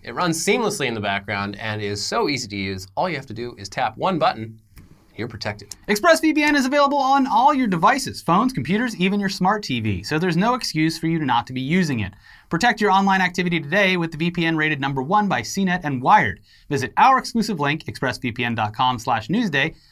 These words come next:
Speaker 2: and you can get an extra three months free on a one-year package. That is E X P R E S S V P N dot com slash newsday. expressvpn dot com slash newsday to learn more.
Speaker 1: And this episode is sponsored by Stitch Fix.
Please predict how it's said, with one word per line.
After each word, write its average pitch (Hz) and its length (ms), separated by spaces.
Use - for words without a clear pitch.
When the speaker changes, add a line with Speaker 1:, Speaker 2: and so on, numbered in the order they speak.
Speaker 2:
and 180 100
you 214 60
can 240 60
get 233 100
an 233 60
extra 226 220
three 254 260
months 220 260
free 180 260
on 175 120
a 170 60
one-year 131 300
package. 185 460
That - 100
is - 180
E 233 200
X 165 220
P 135 300
R 160 240
E 170 240
S 160 220
S 160 180
V 175 180
P 175 300
N 175 180
dot 170 240
com 175 200
slash 175 300
newsday. 151 460
expressvpn 120 520
dot 113 180
com 160 140
slash 131 220
newsday 165 400
to 214 100
learn 170 200
more. 165 320
Speaker 1:
And 214 260
this 170 140
episode 147 380
is 113 60
sponsored 135 380
by 107 120
Stitch - 420
Fix. - 380